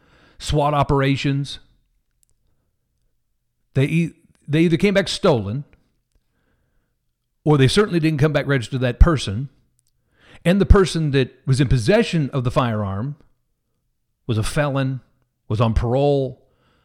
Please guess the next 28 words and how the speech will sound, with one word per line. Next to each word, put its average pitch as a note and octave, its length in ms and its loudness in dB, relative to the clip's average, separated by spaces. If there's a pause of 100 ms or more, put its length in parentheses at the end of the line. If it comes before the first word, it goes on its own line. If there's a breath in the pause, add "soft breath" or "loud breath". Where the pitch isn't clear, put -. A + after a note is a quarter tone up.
(340)
was A#2+ 100 -6
on B2 120 0
probation, B2+ 800 -2 (600)
uh, G2 400 -8
in C#3+ 60 -2
other D3 140 0
words, B2 260 -4
legally F3+ 400 2
couldn't D3+ 400 0
have C3 240 -6
the A2+ 60 -14
firearm. F#2+ 440 -6 (880)
So - 140 -4
I C#3+ 80 2
thought, F2+ 240 -4
"Man, D3+ 280 -2
I, G3 200 -6 (340 loud breath)
I F3 160 -10
gotta F3+ 280 -6
be A#2+ 140 -8
somewhere C3 540 -4
in C#3 140 0
the A2 240 -2 (1600)
<sighs> - 800 -10
mid D#3+ 280 6
to - 120 4
upper G3 220 -2
nineties C#3+ 960 -6